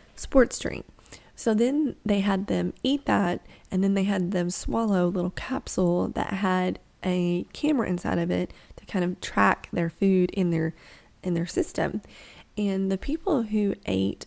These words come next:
the homemade pasta, their food within four hours was just a bunch of foam, which is what it's supposed to look like because as your, um, body breaks down those nutrients, it's supposed to leave that. But the people who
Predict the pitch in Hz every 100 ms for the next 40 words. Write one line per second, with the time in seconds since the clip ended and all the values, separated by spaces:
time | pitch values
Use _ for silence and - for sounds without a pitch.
0 | - 185 - 180 175 185 339 - 175 165
1 | - - 180 180 - - - - - -
2 | 208 254 294 - 214 196 196 190 185 -
3 | 190 - 196 202 196 180 175 180 - -
4 | - - 185 175 - - - _ 190 185
5 | 175 - 175 175 156 - 180 170 170 175
6 | - - - 196 - 180 196 185 - 202
7 | - - 214 175 - - 190 - - 190
8 | 180 - - - 190 175 175 175 - -
9 | 196 202 208 208 196 185 - - 196 175
10 | 165 160 - - - 254 294 - - 196
11 | - - - - - - - - - -
12 | 196 190 - - 165 - - 50 - -
13 | - - - 214 208 269 - 262 214 208